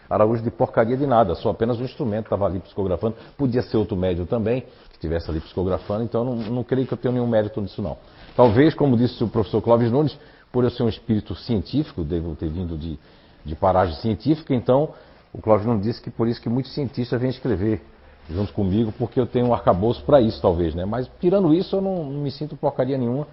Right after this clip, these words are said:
e tô sendo muito sincero com vocês, tá? E, e o mérito, eu acredito que é do, do Luiz Felipe, da casa,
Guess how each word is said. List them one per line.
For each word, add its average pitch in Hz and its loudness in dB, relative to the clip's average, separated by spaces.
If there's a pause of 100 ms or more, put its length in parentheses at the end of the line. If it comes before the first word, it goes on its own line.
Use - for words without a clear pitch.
(360)
e 113 -4
tô 127 -2
sendo 135 2
muito 165 2
sincero 185 0
com 185 -6
vocês, 101 -4
tá? 110 -4 (560)
E, 107 0
e 104 2
o 104 2
mérito, 113 2
eu - 2
acredito 104 -4
que - -2
é 104 0
do, 98 0
do 90 -2
Luiz 87 -2
Felipe, 101 -4
da 87 0
casa, 117 0